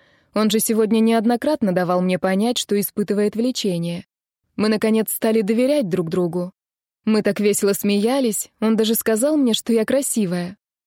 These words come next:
Может быть, я все неправильно поняла? Может, он говорил все это лишь из вежливости? Вполне возможно, что он находил меня привлекательной, но на самом деле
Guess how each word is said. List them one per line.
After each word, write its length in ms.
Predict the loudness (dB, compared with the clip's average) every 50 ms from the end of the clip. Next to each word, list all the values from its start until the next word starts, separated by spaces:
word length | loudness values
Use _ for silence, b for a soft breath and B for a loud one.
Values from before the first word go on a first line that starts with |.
| _ _ _ _ _ _ _ _ _ _ _
Может 340 | -2 0 0 0 0 -2 -2
быть, 240 | -2 -2 -2 -2 -2
я 200 | -2 0 0 -2
все 180 | -2 -2 -2 -2
неправильно 560 | -2 -2 -2 -2 -2 0 0 0 0 0 0
поняла? 480 | 0 0 0 0 0 0 -2 -2 -6 -8 _ b b b b b b b b b b b
Может, 400 | -2 0 0 0 0 -2 -2 -2
он 100 | -2 0
говорил 360 | 0 0 2 2 2 2 0
все 220 | 0 -2 0 0
это 160 | 0 0 0 0
лишь 220 | 0 0 0 0
из 120 | 0 0
вежливости? 760 | 0 0 0 0 -2 -2 -2 -4 -6 -8 -8 -10 -10 -10 -12 -14 _ _ _ _ _ _ _ _ _ _ _ _ _ _ _
Вполне 520 | _ -20 -10 -4 0 0 2 2 2 2 2
возможно, 540 | 2 2 0 0 0 0 0 2 0 0
что 180 | 0 -2 -2 0
он 160 | 0 0 0
находил 400 | 0 0 0 -2 -2 0 0 0
меня 240 | 0 0 0 0 0
привлекательной, 840 | -2 -2 -2 -2 -2 -2 -2 -2 -2 -2 -2 0 0 0 0 0 0
но 200 | 0 0 0 0
на 140 | 0 0 -2
самом 340 | -2 0 0 0 0 0
деле 400 | 0 0 0 0 0 0 -2 -4